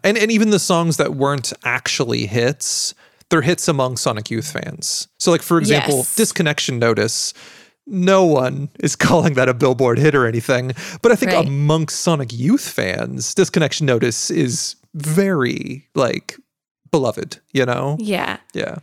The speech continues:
Speaker 2: And I love that you had a Lee song in there with the Karen Revisited one.
Speaker 1: Yes. Uh, I believe he's also the lead on, uh, Paper Cup Exit. That's another Lee Ronaldo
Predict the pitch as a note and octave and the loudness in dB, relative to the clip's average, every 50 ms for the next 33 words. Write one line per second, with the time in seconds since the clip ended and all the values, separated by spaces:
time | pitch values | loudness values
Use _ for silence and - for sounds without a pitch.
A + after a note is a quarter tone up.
0 | - _ _ _ - - A3+ A3+ A#3 A3+ A3+ A3+ A3+ A3+ A3 A3 A3+ A3 A3 A3 | -16 _ _ _ -4 -2 0 0 2 2 2 2 2 2 2 2 2 2 2 0
1 | G3+ F#3 F#3 F#3 F#3+ F3+ F3+ F#3+ F#3+ G3+ - - F3+ E3+ E3+ E3+ E3+ E3 E3 E3+ | 0 0 0 -2 -2 -2 0 -2 -2 -2 -2 -2 -2 0 0 0 0 0 0 0
2 | E3 E3 E3+ - _ - E3+ E3 E3 D#3+ D#3+ E3 F3+ - _ _ - - F#3 F3 | -2 -4 -4 -8 _ -6 -4 -2 -2 -2 -4 -4 -6 -8 _ _ -10 -6 -4 -2
3 | F3 E3+ E3 E3 E3 F3 E3+ E3+ F#3 - - - - - - - - - _ - | -2 -2 -2 -2 -4 -4 -6 -6 -6 -6 -6 -6 -4 -6 -6 -8 -12 -18 _ -4
4 | - F3+ F3+ G3+ A3 - A3 G#3+ - - - - - - - - D3 C#3+ C#3 C3+ | 0 2 4 4 2 2 -2 -4 -4 -4 -4 -4 -6 -6 -4 0 0 2 2 2
5 | - - C3+ C#3 B2 D#3+ D3+ F3 F3+ E3+ - - D#3+ D#3 C#3+ - - C#3 D3 D#3 | 0 0 -2 0 0 2 2 2 2 0 0 0 0 0 0 0 0 0 0 0
6 | D3 - - D#3+ C#3+ C#3 C3+ C3+ C3 B2 A#2 C#3+ C#3 B2+ B2+ C3+ C3+ C3 C3 B2 | -2 -2 0 2 4 4 4 2 2 0 0 -2 -2 0 0 0 0 0 0 0
7 | - - - B2+ B2+ B2 B2 B2 B2 A#2+ B2 A#2+ - B2+ B2 A#2 - D3+ C#3+ D3 | -2 -2 0 0 0 0 0 0 -2 -2 -4 -4 -2 -2 -2 -2 -2 -2 -2 -2
8 | C3 - D3 C3 - - G#2+ - - - - - - - - C3+ B2 - C#3+ B2 | -2 -2 -2 -2 -2 -6 -6 -6 -6 -8 -8 -8 -8 -4 -2 -2 0 0 -2 -2
9 | A2+ G#3 B2 A#2+ B2 A#2 A2+ B2 A2+ G#2+ - B2 A#2 A#2+ B2 B2+ C3 C3 B2 A#2 | -2 -2 -2 0 0 0 0 0 -2 -2 -2 -2 -2 0 0 0 0 -2 -4 -8